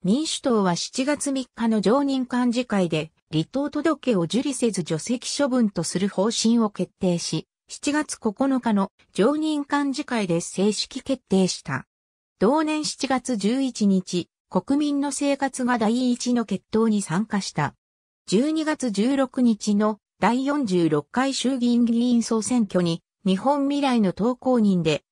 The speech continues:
大阪二区より出馬するも落選。その後、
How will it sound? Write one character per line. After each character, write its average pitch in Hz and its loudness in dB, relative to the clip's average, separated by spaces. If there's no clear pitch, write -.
大 190 4
阪 262 0
二 277 -2
区 269 -4
よ 233 4
り 185 2
出 - -6
馬 240 0
す - -2
る 208 2
も 170 0
落 - -6
選。 170 -4
そ 202 -2
の 285 2
後、 254 0